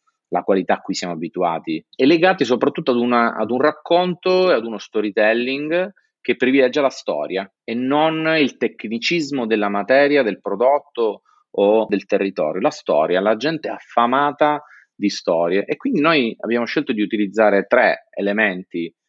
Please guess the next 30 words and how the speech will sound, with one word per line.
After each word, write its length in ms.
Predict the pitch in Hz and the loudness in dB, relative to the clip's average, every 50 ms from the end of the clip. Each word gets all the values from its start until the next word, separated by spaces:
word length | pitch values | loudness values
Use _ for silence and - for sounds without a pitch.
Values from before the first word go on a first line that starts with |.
| _ _ _ | _ _ _
editoriali 640 | - 95 90 101 104 95 135 147 180 175 - 87 90 | -6 -4 -2 -2 -2 0 0 0 0 0 -2 -2 -4
che 100 | 98 101 | -6 -8
sono 200 | - - 107 92 | -10 -8 -8 -8
il 80 | 82 | -8
food 240 | - - - 104 101 | -10 -12 -10 -6 -4
and 140 | 101 98 107 | -2 -2 0
beverage, 460 | 123 131 117 95 90 90 85 82 87 | 2 2 2 2 2 0 -4 -4 -6
la 80 | 85 - | -8 -8
sostenibilità 1000 | - - - 123 - - - 113 104 104 95 85 101 98 98 90 - 120 98 - - - _ _ _ _ | -8 -4 -6 -6 -4 -4 -4 -2 -2 -2 -2 -2 -2 -4 -2 0 0 0 0 0 -6 -12 _ _ _ _
e 120 | - 156 135 | 0 2 2
i 100 | 127 - | 2 2
territori, 760 | - 131 117 107 113 101 - 92 71 71 67 65 67 - _ _ _ _ _ | 2 2 2 2 0 -2 -2 -2 -2 -2 -4 -6 -8 -12 _ _ _ _ _
perché 220 | - 123 - - | -12 -10 -6 -4
i 40 | 127 | -2
territori 360 | 123 143 139 165 170 202 185 | 0 2 2 2 2 2 2
andranno 320 | 180 160 147 139 135 131 117 | 2 0 0 -2 -2 -2 -4
rilanciati 680 | 117 113 107 101 98 95 - - 58 - - - - - _ _ _ _ _ _ _ _ _ _ - | -2 -2 -2 -4 -4 -6 -6 -4 -6 -6 -8 -12 -20 -20 _ _ _ _ _ _ _ _ _ _ -18
e 80 | 98 98 | -12 -4
vorranno 760 | 95 110 117 117 120 131 147 160 175 180 180 185 185 180 180 | 0 2 4 4 4 4 2 2 2 0 0 2 2 2 2
avere 460 | - 113 107 101 104 107 110 123 131 | 0 -2 -2 0 2 2 2 2 2
una 140 | 139 120 95 | 0 -2 -4
piattaforma 680 | 90 107 95 - - 101 - - 127 143 151 160 143 113 | -6 -6 -8 -6 -8 -6 -2 0 0 2 2 0 -2 -6
capace 380 | - 101 - - 127 120 - | -6 -4 -2 -2 -2 -2 -4
di 80 | 101 90 | -8 -6
valorizzare 760 | 87 92 95 95 95 104 95 92 104 120 123 143 160 180 180 | -6 -4 -4 -4 -6 -6 -6 -2 2 2 2 2 2 0 0
la 120 | 156 - | -2 -4
storia 720 | - - - - - 131 131 139 156 170 165 180 185 196 190 _ _ _ _ | -6 -8 -8 -2 2 2 2 4 2 0 -2 -4 -6 -6 -10 _ _ _ _
dei 140 | - - 151 | -6 -6 -4
propri 280 | 131 123 104 - 113 - | -2 -2 -4 -4 -8 -8
territori. 560 | - 104 101 101 98 - - - - - - | -6 -6 -6 -6 -8 -8 -10 -10 -10 -10 -12